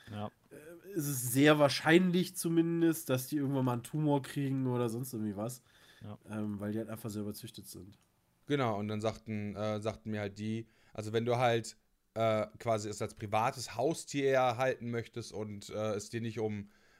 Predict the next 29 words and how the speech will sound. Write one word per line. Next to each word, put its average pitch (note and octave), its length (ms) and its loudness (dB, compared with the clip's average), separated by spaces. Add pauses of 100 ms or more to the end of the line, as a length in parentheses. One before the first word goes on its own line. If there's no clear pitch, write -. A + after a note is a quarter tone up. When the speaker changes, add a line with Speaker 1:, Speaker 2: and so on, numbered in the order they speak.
(140)
Speaker 3:
äh, G#2 240 -2
nicht A2 240 -4
um G#2+ 160 -4
irgendwelchen G2+ 400 -6
Werbecharakter A#2+ 840 0
geht, A2 540 -4 (360)
dann G#2+ 460 0
sollte A2+ 280 -2
man A2+ 120 0
sich G#2 140 -8
halt A2 180 -4
einen - 80 -8
Überwurf F3+ 500 0
nehmen. F3+ 280 0 (560)
Ähm, B2 460 0 (100)
einfach A#2 340 -2
weil A2 360 4 (260)
da A#2+ 180 4
die A2+ 120 -4
genetische B2+ 500 -2
Diversifizi-, A#2+ 840 -6
äh, A2 160 0
Diversität B2 880 -4 (100)
höher B2 320 4
ist A#2 220 -4
und G#2+ 80 -10
dadurch A2 240 -2
dann A2 160 -4
halt, A2 240 0